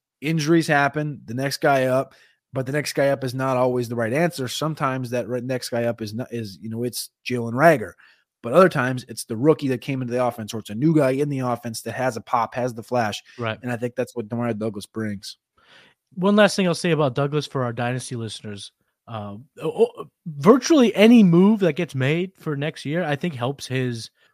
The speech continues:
Speaker 2: fantasy stock. Because like you said, the wide receivers that they bring in will complement his role. They could bring in a new quarterback that could elevate the offense,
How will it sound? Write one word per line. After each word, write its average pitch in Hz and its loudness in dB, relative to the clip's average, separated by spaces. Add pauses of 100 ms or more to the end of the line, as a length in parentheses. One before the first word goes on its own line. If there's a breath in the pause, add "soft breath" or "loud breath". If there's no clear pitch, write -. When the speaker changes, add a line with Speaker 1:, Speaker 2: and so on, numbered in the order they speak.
(140)
Speaker 2:
fantasy 127 -2
stock. - -14 (340)
Because 139 -2
like 156 2
you 151 -2
said, 151 -2
the 131 0 (320)
wide 165 4
receivers 160 -2
that 139 -4
they 143 2
bring 139 -2
in 135 -2
will 117 -4
complement 113 -6
his 110 -10
role. 104 -8
They 123 -6
could 117 -6
bring 113 -4
in 110 -4
a 107 -6
new 107 -4
quarterback 120 -4
that 107 -6
could 107 -10
elevate 107 -6
the 107 -8
offense, 139 -2